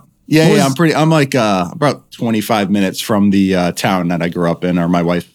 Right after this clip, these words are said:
Speaker 1: th-, my wife and I are from the same town and have
Speaker 2: Oh,
Speaker 1: known each
Speaker 2: really?
Speaker 1: other a long time, but we
Speaker 2: I
Speaker 1: didn't
Speaker 2: didn't know
Speaker 1: start,
Speaker 2: that.
Speaker 1: I say <laughs> that story. We haven't, we didn't start dating until, uh, our thirties, but we've known each other since we were, like, six years old and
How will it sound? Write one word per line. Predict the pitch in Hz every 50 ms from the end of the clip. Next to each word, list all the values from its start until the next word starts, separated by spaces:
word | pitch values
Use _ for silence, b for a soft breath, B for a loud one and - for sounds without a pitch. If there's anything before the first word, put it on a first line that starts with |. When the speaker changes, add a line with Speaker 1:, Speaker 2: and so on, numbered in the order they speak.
| _
Speaker 1:
th-, | - - -
my | 107 110 120
wife | 127 127 117 - 110
and | 107
I | 101
are | 92
from | - - 101
the | 98 92
same | - - 98 90 82
town | - 90 85 85 87 87 85
and | 85 82
have | 82 90 - -
Speaker 2:
Oh, |
Speaker 1:
known | 208 - -
each | -
Speaker 2:
really? | 135 156 - -
Speaker 1:
other | 120 95
a |
long | 87 92 95 95
time, | 87 - 101 92 87 92
but | 90 85 85 -
we | -
Speaker 2:
I | - _ _ _ _ - -
Speaker 1:
didn't | 127 131 127 123
Speaker 2:
didn't |
know | - 131 110
Speaker 1:
start, | -
Speaker 2:
that. | 135 147 - - _ _ _ _ -
Speaker 1:
I | 110 131
say | 131 135 151
<laughs> | 127
that | - - -
story. | - - - 123 120 117
We | 123 143
haven't, | 151 151 151 151 135 -
we | 139 147 156
didn't | 170 170 160
start | - 175 147 131
dating | 127 123 123 127 127 135 131
until, | 123 117 - 123 113 107 104 101 101 B B B B B B B
uh, | - 101 98 98 95 90 -
our | 98 101
thirties, | 98 - 113 107 107 110 131 147 170 160 - - _
but | - 104 95
we've | 101 107 104 98 104
known | 104 98 98 101
each | 101 98 98
other | - 95 90 85 85
since | - 87 87 -
we | 98
were, | 90 90
like, | 87 82 80 -
six | - 104 98 - -
years | 90 87 82
old | 90 87 85 87 82
and | 85 80 85 82